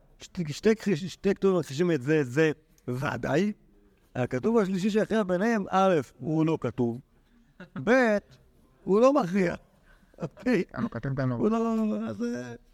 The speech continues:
Speaker 1: בסדר. אוקיי? עוד דוגמה. שנייה, עוד דוגמה, זה, זה הכי חזק. שנייה. אה, בשמואל כתוב, בזמן דוד, "והיו כל ישראל שמונה מאות אלף איש ולב חירים". אוקיי? אז זה,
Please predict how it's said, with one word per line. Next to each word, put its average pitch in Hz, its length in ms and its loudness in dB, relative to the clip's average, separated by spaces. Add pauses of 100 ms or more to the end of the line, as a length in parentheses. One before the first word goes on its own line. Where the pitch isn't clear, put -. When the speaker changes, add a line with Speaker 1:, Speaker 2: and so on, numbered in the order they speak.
(300)
Speaker 1:
בסדר. 143 220 2 (880)
אוקיי? 180 340 2 (200)
עוד 196 160 4
דוגמה. 156 280 0 (300)
שנייה, 180 440 0
עוד 220 140 -4
דוגמה, 180 260 0
זה, 160 140 -2 (300)
זה 156 120 2
הכי 165 160 0
חזק. 156 340 2 (640)
שנייה. 165 280 0 (1120)
אה, 143 400 2
בשמואל 151 440 2
כתוב, 147 760 0
בזמן 135 340 0
דוד, 135 320 0
"והיו 156 320 4
כל 156 180 0
ישראל 139 520 0 (300)
שמונה 165 460 2
מאות 202 220 0
אלף 196 260 0
איש 170 220 -2
ולב 143 200 0
חירים". 107 480 -4 (540)
אוקיי? 175 300 0
אז 139 200 -2
זה, 156 200 2